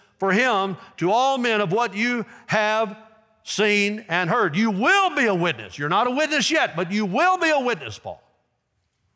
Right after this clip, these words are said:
Ananias didn't know what a witness he would be. Now, here it is, verse sixteen. This is the only verse in the Bible that tells you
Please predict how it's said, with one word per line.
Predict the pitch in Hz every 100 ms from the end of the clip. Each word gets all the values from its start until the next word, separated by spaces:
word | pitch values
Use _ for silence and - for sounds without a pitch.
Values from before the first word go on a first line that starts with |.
| _ _ _ _ _ _ _ _ _ _ _ _ -
Ananias | 113 131 127 131 113
didn't | 127 117
know | 127 117 107
what | 113 120
a |
witness | 110 127 120 101
he | 117
would | 95
be. | 95 165 - _ _ _ _ _ _ _ _ _ _ _ _ - _ _
Now, | 82
here | 87 131
it |
is, | 135 78
verse | 87 120
sixteen. | - 127 - 82 _ _ _
This | 110 98
is |
the | 95 107
only | 131 160
verse | 135 131 117 -
in | 120
the | 117
Bible | 101 95 98
that | 98
tells | - 123 95
you | 92